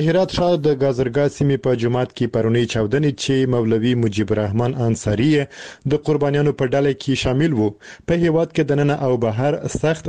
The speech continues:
غبرګونونه پارولي دي. د افغانستان لپاره د امریکا ځانګړي استازي ټام ویسټ پر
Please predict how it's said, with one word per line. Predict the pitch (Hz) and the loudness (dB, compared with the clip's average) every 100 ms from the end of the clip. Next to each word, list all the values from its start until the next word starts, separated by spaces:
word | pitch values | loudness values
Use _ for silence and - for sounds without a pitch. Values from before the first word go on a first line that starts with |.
| 117 | -2
غبرګونونه | 113 113 107 120 117 110 113 | 0 0 0 0 0 -2 -2
پارولي | 117 117 139 101 104 | 0 0 0 0 -2
دي. | 117 _ _ - - - - | -4 _ _ -18 -18 -6 -2
د | 170 | 2
افغانستان | 175 180 175 | 0 0 0
لپاره | 170 165 151 | 2 0 2
د | 147 | 0
امریکا | 143 139 147 143 | 0 0 0 0
ځانګړي | 123 127 127 131 135 131 | 0 0 0 0 0 -2
استازي | - 123 123 117 117 - | -2 -2 0 0 -2 -2
ټام | 117 110 | 0 0
ویسټ | 113 156 - - - - | 0 -2 -6 -18 -10 -2
پر | 139 | 0